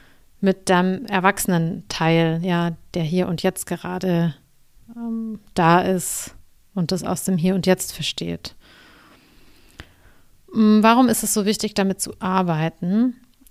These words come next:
Relativ häufig meldet sich in uns ja ein jüngerer Teil von früher und der sorgt für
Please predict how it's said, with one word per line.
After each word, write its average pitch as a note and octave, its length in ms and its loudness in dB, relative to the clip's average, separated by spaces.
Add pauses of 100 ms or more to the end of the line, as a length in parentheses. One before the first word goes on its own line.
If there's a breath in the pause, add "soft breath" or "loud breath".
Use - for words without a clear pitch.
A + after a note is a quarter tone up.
(100)
Relativ A3 500 2
häufig A#3+ 800 0
meldet G#3 720 2
sich B3 260 -4
in A3 80 -4
uns G#3+ 300 -2
ja G3+ 120 2
ein F#3+ 120 2
jüngerer F3 520 2
Teil D#3+ 300 -2
von E3 200 -8
früher B3 480 2
und G3 160 2
der F#3 100 2
sorgt F3+ 280 -2
für F3 380 -6